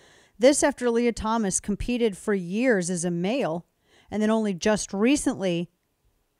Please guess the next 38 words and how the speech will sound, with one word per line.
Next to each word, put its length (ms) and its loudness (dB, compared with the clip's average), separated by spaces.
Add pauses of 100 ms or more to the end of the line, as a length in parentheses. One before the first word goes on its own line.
(240)
decided 680 2 (480)
that 160 0
he 100 0
wanted 300 0
to 100 -4
compete 520 -2 (440)
as 140 -4
a 60 -4
female. 420 0
I'll 100 6
call 240 6
him 220 2
Leah 240 -2
Thomas, 420 -2
but 160 -2
I'm 300 0
not 300 2 (600)
going 160 2
to 40 4
have 120 2
the 80 -8
patriarchy 840 -2
on 140 -4
the 60 -4
progressive 580 -4
left 300 0
dictate 280 -6
my 140 -8
pronouns 480 -10
to 80 -14
me, 100 -10
as 140 -10
if 140 -8
anybody 320 -6
needs 260 -8
reminding 400 -8
of 120 -12
that. 220 -10